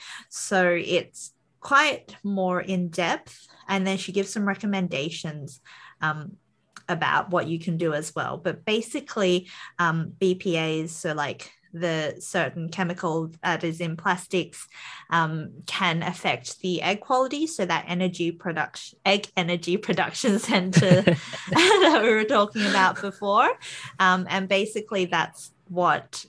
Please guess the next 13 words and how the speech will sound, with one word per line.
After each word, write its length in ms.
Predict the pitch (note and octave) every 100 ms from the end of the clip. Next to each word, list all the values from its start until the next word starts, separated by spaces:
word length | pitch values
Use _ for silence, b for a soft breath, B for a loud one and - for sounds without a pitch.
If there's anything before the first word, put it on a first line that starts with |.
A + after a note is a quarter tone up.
| F#3+
um, 380 | D#3+ D#3+ D3+ -
affects 440 | F3 F3+ - -
the 100 | F#3
egg 220 | D3 F3+
quality. 480 | F3+ A3 A3 A3+ D#4 A#4+ b b b b b _ _
So, 300 | - - G#3 G3 F#3
and 280 | G3 G3+ G3+
similar 560 | - A#3+ A#3+ A#3+ A3+
with, 320 | G#3+ G3 F#3 F#3+
um, 380 | F3 E3+ F3 E3 _ -
phthalates 580 | E3+ E3 D#3 B2+ - -
as 300 | E3+ D#3+ E3
well. 520 | E3 D#3 D3 G#2+ D#3+